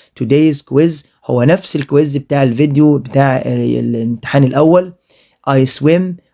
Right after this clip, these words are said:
وجايب لي space the sea، طبعًا I swim on, in, under, above. Everybody in the team is happy.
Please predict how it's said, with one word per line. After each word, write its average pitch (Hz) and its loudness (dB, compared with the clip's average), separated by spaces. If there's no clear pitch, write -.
وجايب 135 0
لي 139 0
space - 0
the 127 -2
sea، 131 2
طبعًا 131 0
I - -2
swim 123 -2
on, 156 0
in, 156 0
under, 147 2
above. 120 -2
Everybody 139 0
in 131 2
the 117 -6
team 160 -2
is 143 0
happy. 139 0